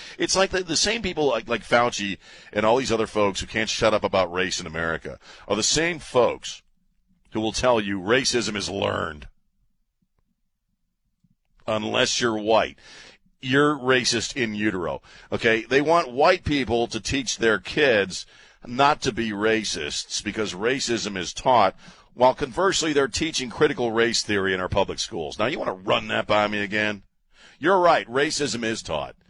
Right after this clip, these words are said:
Only now it's being taught on the taxpayer's dime.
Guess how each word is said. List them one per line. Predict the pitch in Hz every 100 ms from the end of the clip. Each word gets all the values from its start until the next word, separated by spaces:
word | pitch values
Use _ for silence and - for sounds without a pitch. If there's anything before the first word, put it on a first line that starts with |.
| - - -
Only | 117 127
now | 123 135 139
it's | -
being | 131 123 104
taught | 117 110 110 - -
on | 107
the | 101
taxpayer's | 110 98 - 95 87 82
dime. | - 76 58